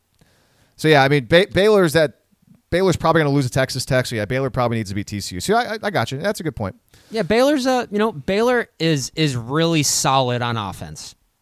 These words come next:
Speaker 2: and
Speaker 1: Yeah.
Speaker 2: their, their defense is,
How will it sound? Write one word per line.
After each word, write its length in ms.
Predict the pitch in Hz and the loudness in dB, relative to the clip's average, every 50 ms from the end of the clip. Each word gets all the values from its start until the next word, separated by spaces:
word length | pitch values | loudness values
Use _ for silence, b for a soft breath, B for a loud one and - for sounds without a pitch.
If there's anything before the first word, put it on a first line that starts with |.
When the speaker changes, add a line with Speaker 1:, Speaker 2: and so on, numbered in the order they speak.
| _ _ _ _ _ _ _ _ | _ _ _ _ _ _ _ _
Speaker 2:
and 220 | - 127 123 120 117 | -8 -6 -2 0 2
Speaker 1:
Yeah. 60 | 220 | 2
Speaker 2:
their, 160 | 147 135 139 135 | 2 2 0 -2
their 260 | 120 120 151 160 165 | -2 0 2 2 4
defense 560 | 135 151 147 143 - 147 143 139 135 - - | 4 2 2 2 2 0 0 0 0 -2 -4
is, 440 | 127 113 110 104 107 101 - - | -4 -4 -4 -4 -4 -6 -8 -8